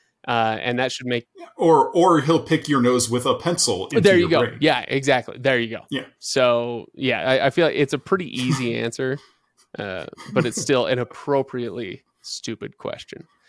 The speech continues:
Speaker 2: Yeah.
Speaker 1: All right.
Speaker 2: Ugh.
Speaker 1: Wheel of Tangents.
Speaker 2: <laughs>
Speaker 1: Turn, turn, turn. Here we go. I don't,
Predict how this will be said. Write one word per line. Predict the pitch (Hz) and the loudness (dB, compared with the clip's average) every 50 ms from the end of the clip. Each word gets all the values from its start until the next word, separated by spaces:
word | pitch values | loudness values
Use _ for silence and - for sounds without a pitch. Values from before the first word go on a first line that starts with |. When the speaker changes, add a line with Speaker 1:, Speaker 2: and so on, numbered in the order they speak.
| _ _ _ _ _ _ - - _ _ _ _ _ _ _ _ _ _ _ _ _ _ _ | _ _ _ _ _ _ -20 -20 _ _ _ _ _ _ _ _ _ _ _ _ _ _ _
Speaker 2:
Yeah. | - - 123 127 117 120 127 120 - - - _ _ _ _ - | -4 -2 0 2 2 2 2 0 -4 -12 -18 _ _ _ _ -4
Speaker 1:
All | 123 131 | 0 2
right. | 135 135 127 - - - _ _ _ _ - | 4 4 2 0 -4 -16 _ _ _ _ -6
Speaker 2:
Ugh. | 151 131 120 120 120 113 - - - - _ _ _ - | -2 0 0 0 0 -2 -6 -14 -20 -20 _ _ _ -8
Speaker 1:
Wheel | 117 117 127 131 | -4 -2 0 0
of | 123 127 | 0 0
Tangents. | - 131 123 120 117 117 113 110 - - - - - - | 2 2 2 2 0 -2 -4 -4 -6 -6 -8 -8 -14 -16
Speaker 2:
<laughs> | - - - | -16 -12 -4
Speaker 1:
Turn, | - 127 123 123 117 | -2 0 0 0 0
turn, | 120 127 123 123 120 | 0 0 0 0 0
turn. | - 139 131 123 120 120 120 117 110 - _ | 0 2 2 4 4 2 2 0 -4 -6 _
Here | - 127 127 127 | -6 -2 0 0
we | 120 120 | 0 0
go. | 117 123 123 120 117 117 117 - | 2 2 4 4 4 2 2 2
I | - 143 | 2 2
don't, | 165 - - | 2 2 0